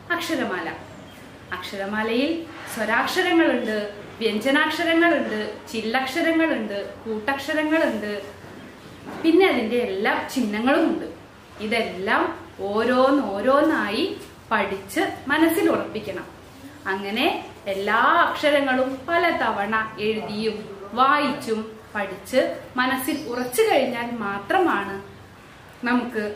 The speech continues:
അക്ഷരങ്ങളെല്ലാം കൂട്ടി പദങ്ങൾ എഴുതാനും വാക്കുകൾ വായിക്കാനും ഒക്കെ സാധിക്കും. നമ്മൾ ഇന്ന് ആദ്യമായി മലയാളം അക്ഷരമാലയിലെ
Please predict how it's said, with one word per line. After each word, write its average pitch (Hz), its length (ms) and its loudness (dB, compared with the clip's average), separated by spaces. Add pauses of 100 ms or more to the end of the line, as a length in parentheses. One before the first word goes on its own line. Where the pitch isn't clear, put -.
അക്ഷരങ്ങളെല്ലാം 220 880 -2
കൂട്ടി 220 460 -4 (220)
പദങ്ങൾ 247 640 2 (140)
എഴുതാനും 214 720 0 (380)
വാക്കുകൾ 254 800 2
വായിക്കാനും 226 840 2
ഒക്കെ 311 360 -2
സാധിക്കും. 165 600 -6 (960)
നമ്മൾ 370 260 4
ഇന്ന് 233 580 -2
ആദ്യമായി 226 840 2 (280)
മലയാളം 311 540 2
അക്ഷരമാലയിലെ 208 920 -2